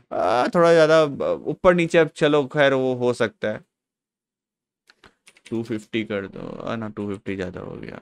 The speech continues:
पर चलो जैसा है वैसा है। ठीक है, तो इस तरह से आप अचीव कर सकते हो। इसको अगर आपको देना है, सो-, सोचिए कलर देना, बैकग्राउंड कलर भी दे सकते हो। फिलहाल मेरे को लगता नहीं इसको बैकग्राउंड कलर की ज़रूरत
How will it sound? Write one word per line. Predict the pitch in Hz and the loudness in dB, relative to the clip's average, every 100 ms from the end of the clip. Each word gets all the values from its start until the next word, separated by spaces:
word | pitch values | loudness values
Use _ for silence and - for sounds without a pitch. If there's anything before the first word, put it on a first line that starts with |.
| _ _ _ - | _ _ _ -6
पर | 127 | -2
चलो | 139 135 127 _ _ _ - | 0 0 -2 _ _ _ -4
जैसा | 113 113 120 | -2 2 2
है | 110 | 2
वैसा | 107 110 | 0 -2
है। | 107 131 _ _ _ - _ _ | -4 -6 _ _ _ -20 _ _
ठीक | 127 127 | 0 0
है, | 131 _ - - | -2 _ -18 0
तो | 160 165 | 4 4
इस | 160 | 4
तरह | 175 160 | 4 4
से | 160 | 4
आप | 160 | 2
अचीव | 156 139 143 | 2 0 -2
कर | 151 | -2
सकते | 143 131 | -4 0
हो। | 143 | 0
इसको | 131 - 139 | 0 -2 2
अगर | 131 127 | 4 4
आपको | 123 - 131 | 2 2 -2
देना | 113 107 107 117 | 0 0 2 0
है, | 120 113 110 | -2 -4 -4
सो-, | 110 101 - | -6 -8 -8
सोचिए | - 101 107 107 _ - | -10 -4 -4 -4 _ -4
कलर | 104 107 | 0 0
देना, | 104 110 | 0 0
बैकग्राउंड | 120 107 110 107 | 4 4 4 0
कलर | 104 104 | 0 0
भी | 107 | 0
दे | 107 | -2
सकते | 110 123 | -2 -4
हो। | |
फिलहाल | 127 120 | 2 2
मेरे | 117 | 2
को | 120 | 0
लगता | 107 - - | -2 -4 -2
नहीं | 113 113 | -2 -2
इसको | - | -4
बैकग्राउंड | 101 95 98 | -4 -4 -6
कलर | 98 101 | -8 -6
की | 101 | -6
ज़रूरत | 92 87 95 | -6 -4 -4